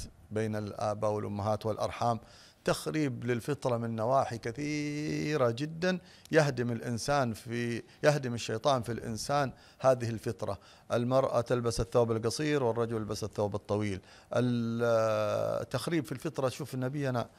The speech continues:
صلى الله عليه وسلم إلى فين وصل في تنبيهنا. ما هي قضية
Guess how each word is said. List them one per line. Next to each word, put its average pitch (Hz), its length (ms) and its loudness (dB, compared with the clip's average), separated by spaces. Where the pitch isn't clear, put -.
صلى 123 280 2
الله 120 220 6
عليه 120 160 4
وسلم 120 380 0
إلى 120 140 2
فين 117 380 0
وصل 113 400 4
في 107 140 -4
تنبيهنا. 113 640 0
ما 143 80 6
هي 151 40 6
قضية 131 380 0